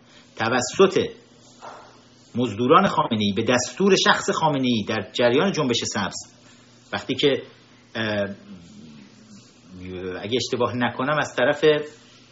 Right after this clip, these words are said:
محسن مخملباف یه بخشی از زندگی لاکچری خامنه‌ای اعلام شده بود که چقدر، اه، به ریز و به پاش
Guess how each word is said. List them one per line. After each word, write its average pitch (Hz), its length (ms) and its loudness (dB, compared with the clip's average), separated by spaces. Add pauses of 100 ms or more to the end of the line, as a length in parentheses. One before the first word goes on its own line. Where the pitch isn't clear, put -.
(1160)
محسن 135 320 -2
مخملباف 127 680 0 (680)
یه - 180 2
بخشی 147 420 0
از 151 180 2 (340)
زندگی 127 460 0
لاکچری 131 520 2
خامنه‌ای 123 600 -2 (260)
اعلام 120 300 2
شده 107 240 -2
بود 98 260 -6
که - 120 -6
چقدر، 117 360 -2 (420)
اه، 85 760 -8 (960)
به 123 80 4
ریز 117 180 -2
و 120 60 2
به 113 100 2
پاش 131 260 4